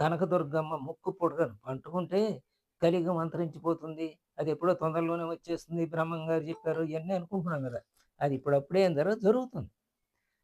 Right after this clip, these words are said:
అది జరిగేటప్పటికి ఇంకా నాలుగు లక్షల ఇరవై ఏడు వేల సంవత్సరాలు అవుతుందన్నమాట. అప్పటిదాకా అదేమీ అవ్వదు. ఎందుకంటే ఋషీశ్వరులు వేదాలలో పెట్టినట్టు, చెప్పినటువంటి ఆ ప్రమాణం అంత తొందరగా,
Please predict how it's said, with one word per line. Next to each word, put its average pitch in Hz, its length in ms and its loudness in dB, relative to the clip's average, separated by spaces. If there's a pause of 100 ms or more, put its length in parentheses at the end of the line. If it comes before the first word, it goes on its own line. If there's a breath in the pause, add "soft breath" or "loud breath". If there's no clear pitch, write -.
అది 143 140 0
జరిగేటప్పటికి 160 640 0
ఇంకా 170 220 -2
నాలుగు 143 280 0
లక్షల 143 400 0 (140)
ఇరవై 139 240 -2
ఏడు 127 140 -4
వేల 123 200 -4
సంవత్సరాలు 147 560 -4
అవుతుందన్నమాట. 127 640 -8 (800)
అప్పటిదాకా 143 640 0 (160)
అదేమీ 139 300 -4
అవ్వదు. 123 400 -4 (600)
ఎందుకంటే 139 760 0 (280)
ఋషీశ్వరులు 165 960 0 (320)
వేదాలలో 156 580 4
పెట్టినట్టు, 160 500 -4
చెప్పినటువంటి 143 1080 -6 (280)
ఆ 139 100 2
ప్రమాణం 143 720 0 (340)
అంత 139 140 -4
తొందరగా, 143 680 0